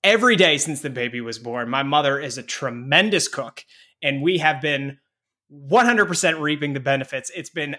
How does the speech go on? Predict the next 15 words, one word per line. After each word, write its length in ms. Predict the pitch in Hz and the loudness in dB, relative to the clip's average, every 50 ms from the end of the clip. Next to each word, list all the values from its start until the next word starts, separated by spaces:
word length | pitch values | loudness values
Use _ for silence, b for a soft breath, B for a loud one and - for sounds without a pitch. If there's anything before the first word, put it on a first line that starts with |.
| - _ _ _ _ _ | -14 _ _ _ _ _
fantastic. 960 | - - 156 139 139 139 - - - 170 180 160 - - - 131 117 - - _ | -10 -8 -8 -8 -6 -8 -8 0 2 2 4 4 2 0 0 -2 -6 -12 -4 _
But 100 | 180 170 | 2 4
I 120 | 165 170 180 | 4 4 2
thought 460 | 170 - - - 208 202 240 285 277 | 0 -4 -2 0 2 2 2 0 0
to 120 | - 196 | -4 -6
myself, 640 | 160 131 127 127 - - - 135 123 117 117 - - _ _ _ _ _ _ _ _ | -4 -4 -6 -6 -6 -6 -6 -6 -8 -8 -10 -12 -18 _ _ _ _ _ _ _ _
if, 180 | 170 180 175 180 | -2 0 0 2
like, 240 | 180 170 160 156 - - | 2 2 2 2 0 -2
everybody 560 | 180 190 214 220 269 262 196 190 190 185 196 | -2 -2 0 0 -2 2 4 4 4 4 4
in 80 | 175 156 | 2 2
my 180 | 143 131 123 131 | 0 -2 -4 -6
family 500 | - - 170 170 180 190 180 147 123 127 | -6 -4 -2 0 0 0 0 -2 -6 -6
sucked 480 | - - - - - 160 147 - - - | -6 -4 -2 0 0 0 -2 -2 -6 -12
at 120 | - - | -14 -8
cooking 420 | - - 220 240 233 - 107 - | -4 -2 -2 -2 -4 -8 -16 -16